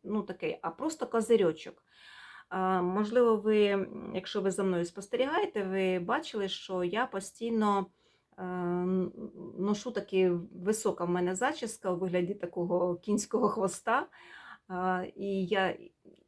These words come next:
інакше я не, не, не бачу себе, мені н-, ніяк не гарно з косою там або ще чимось.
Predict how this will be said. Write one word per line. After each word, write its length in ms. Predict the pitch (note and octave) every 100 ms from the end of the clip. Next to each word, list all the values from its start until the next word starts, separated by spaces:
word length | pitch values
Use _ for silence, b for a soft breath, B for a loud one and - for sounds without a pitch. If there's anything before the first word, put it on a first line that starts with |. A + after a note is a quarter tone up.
| - -
інакше 440 | G#3 G#3 - G3
я 140 | F#3
не, 300 | F3+ F3+ F3
не, 180 | E3+ F#3
не 280 | G3 - G3+
бачу 340 | F3+ E3+ E3+
себе, 560 | E3+ - E3 F3+ F3 E3
мені 280 | E3+ F3 E3
н-, 500 | E3+ F#3 F3 E3+ -
ніяк 460 | F3+ F#3 - - -
не 100 | F#3+
гарно 460 | A3 C#4 B3 G3 - b b b b
з 120 | -
косою 500 | - F3+ - B3+ A3
там 220 | G#3 E3+ E3+
або 200 | E3 F3
ще 240 | - B3
чимось. 460 | - G3+ F#3 F#3